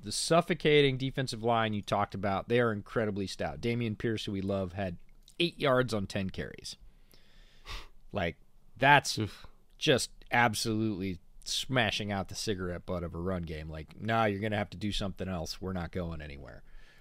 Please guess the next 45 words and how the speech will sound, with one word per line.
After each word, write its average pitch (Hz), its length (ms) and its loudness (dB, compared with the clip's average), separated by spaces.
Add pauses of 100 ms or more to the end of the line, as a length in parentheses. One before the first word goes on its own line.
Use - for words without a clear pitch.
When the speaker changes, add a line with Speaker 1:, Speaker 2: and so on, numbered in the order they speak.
(160)
Speaker 1:
Um, 90 440 2 (180)
they're 127 200 4
f-, - 120 -6 (140)
splitting 202 560 2
that 233 180 2
rushing 165 400 4
attack 165 420 4
fairly 185 500 2
evenly 196 500 2
between 190 480 0
Gibson 185 540 0 (300)
and 170 220 -2
Robinson. 170 600 0 (180)
The, 120 300 -2 (240)
the 107 120 2
efficiency 156 600 4
is 170 100 4
not 175 200 4
the - 80 -6
same, 165 320 2
but 117 120 4
in 104 100 0
terms 127 300 0
of 104 160 0
the 92 60 -6
number 110 400 2
of 98 140 -2
carries 107 600 2
and 95 160 -4
the, 90 100 -6 (160)
the 95 100 -2
amount 95 300 0
of 101 100 -4
times 110 280 0
they 104 80 -2
use 101 200 0
them 101 100 -4
and 87 180 -4
when 104 200 -2
they 110 80 2
use 107 240 2
them 107 140 -2
in 98 80 0
the 98 80 0
game, 101 380 0